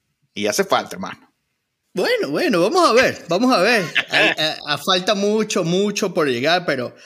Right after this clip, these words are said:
Speaker 2: si hablamos aquí de, no de emparejamiento, <laughs> porque esto no se puede llamar esto, de verdad
Speaker 1: Eso no
Speaker 2: que
Speaker 1: es emparejamiento.
Speaker 2: este, la contundencia del, del City, aunque viene jugando, pareciera ser un equipo de humanos finalmente,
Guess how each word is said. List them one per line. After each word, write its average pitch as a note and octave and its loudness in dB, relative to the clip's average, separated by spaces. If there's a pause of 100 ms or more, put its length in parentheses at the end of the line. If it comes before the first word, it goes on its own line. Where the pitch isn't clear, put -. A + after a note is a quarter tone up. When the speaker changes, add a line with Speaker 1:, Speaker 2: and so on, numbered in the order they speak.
(260)
Speaker 2:
si - -4
hablamos C3+ 0
aquí F3+ -4
de, C3+ -4 (600)
no F#3+ 2
de C#4 4
emparejamiento, B2+ -4 (100)
<laughs> - -10
porque G3 0
esto - 0
no D#4 -2
se A3 -2
puede F#3+ 0
llamar D#3 0
esto, C3+ -2
de C3 0
verdad B2+ 2
Speaker 1:
Eso - 6
no C3 2
Speaker 2:
que D#3 6
Speaker 1:
es E3+ -2
emparejamiento. - -2 (1120)
Speaker 2:
este, C#3 0 (840)
la E3+ 0
contundencia E3+ 0 (200)
del, A#2+ -2
del C3 0
City, F#3 2
aunque B2+ 0
viene C#3+ 0
jugando, D3 0
pareciera E3 2
ser F3 0
un E3+ 0
equipo E3+ -2
de D3 2
humanos D#3+ 2
finalmente, F3 -2